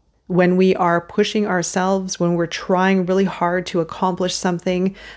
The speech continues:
Again, like I said, if we have false limiting beliefs, if we have old traumas, old wounds buried deep within, then those old beliefs and those old memories will become triggered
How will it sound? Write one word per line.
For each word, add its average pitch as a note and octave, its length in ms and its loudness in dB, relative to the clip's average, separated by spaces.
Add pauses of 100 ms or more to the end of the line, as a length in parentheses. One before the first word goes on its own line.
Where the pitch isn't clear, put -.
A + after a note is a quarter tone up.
Again, F3 340 0
like F3 160 0
I F3+ 80 2
said, F#3+ 360 2
if F3 140 0
we F#3 80 0
have E3 240 -2
false F3+ 380 0
limiting F3 400 -2
beliefs, F#3 420 0
if F3 100 -4
we F3 100 -2
have E3 160 -4
old D#3+ 200 -2
traumas, G#3 560 2
old E3+ 220 -4
wounds G#3+ 400 2 (360)
buried F3+ 440 0
deep G3+ 240 -2
within, F#3+ 500 0 (420)
then F#3+ 240 4
those F#3+ 240 4
old F#3 240 0
beliefs F3+ 580 0
and F3+ 160 0
those F3+ 180 -2
old E3+ 140 0
memories F#3+ 600 -2 (280)
will F#3 120 4
become F3+ 360 0
triggered F3 540 -2